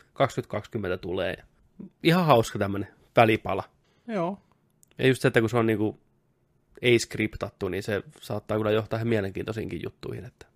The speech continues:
Speaker 1: Sitten, äh, viimeinen tämmönen oikeastaan niinku T V-sarja, mikä tulee Disney Plusalle, Disneyn omia I P:itä, niin High School Musical, The Musical,
Speaker 2: <laughs>
Speaker 1: The Series.
Speaker 2: High School Musical,
Speaker 1: Musical,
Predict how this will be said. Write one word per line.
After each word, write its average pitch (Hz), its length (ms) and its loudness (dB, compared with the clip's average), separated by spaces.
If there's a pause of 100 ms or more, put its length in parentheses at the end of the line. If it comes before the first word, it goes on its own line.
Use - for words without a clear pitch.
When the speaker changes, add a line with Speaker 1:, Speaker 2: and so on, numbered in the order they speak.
(220)
Speaker 1:
Sitten, 147 340 0
äh, 107 320 -4
viimeinen 135 320 4
tämmönen 120 440 4 (260)
oikeastaan 117 420 2
niinku 110 140 2
T - 100 0
V-sarja, 123 540 4
mikä 110 160 2
tulee 110 220 2
Disney 113 240 0
Plusalle, 110 460 0
Disneyn 110 300 -2
omia 107 400 2 (300)
I 101 200 -2
P:itä, 92 420 -2 (140)
niin 110 140 2 (100)
High 175 220 4
School 113 320 4
Musical, 135 640 2 (260)
The 107 120 2
Musical, 120 600 6 (360)
Speaker 2:
<laughs> - 400 -10
Speaker 1:
The 143 100 8
Series. 101 640 4 (2250)
Speaker 2:
High 196 180 8
School 170 300 8
Musical, 151 600 8
Speaker 1:
Musical, 120 100 6